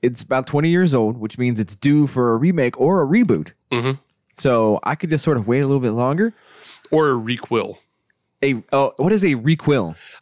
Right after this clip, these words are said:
Speaker 2: Uh, it's kind of the lazy form of, like, doing a reboot, but then they also usually, like, include actors from the original.
Speaker 1: Ah, okay.
Speaker 2: So, like, the twenty sixteen Ghostbusters with all women
Speaker 1: Mm-hmm.
Speaker 2: is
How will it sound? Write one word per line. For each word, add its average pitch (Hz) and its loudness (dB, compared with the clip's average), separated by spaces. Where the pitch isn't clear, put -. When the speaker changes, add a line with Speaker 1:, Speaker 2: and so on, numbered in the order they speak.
Speaker 2:
Uh, 220 0
it's 180 -2
kind 170 -4
of 139 -4
the 123 0
lazy 117 -4
form 117 0
of, 107 -2
like, 104 -6
doing 120 2
a 113 0
reboot, 120 0
but 117 -2
then 110 -2
they 107 -4
also 110 -2
usually, 110 -2
like, 107 -2
include 110 0
actors 113 -4
from 110 -2
the 107 -2
original. 107 -2
Speaker 1:
Ah, 113 -2
okay. 107 -4
Speaker 2:
So, 143 0
like, 120 -2
the 135 0
twenty 139 0
sixteen 127 -2
Ghostbusters 131 -2
with 113 -4
all 113 2
women 123 0
Speaker 1:
Mm-hmm. 147 2
Speaker 2:
is 135 -4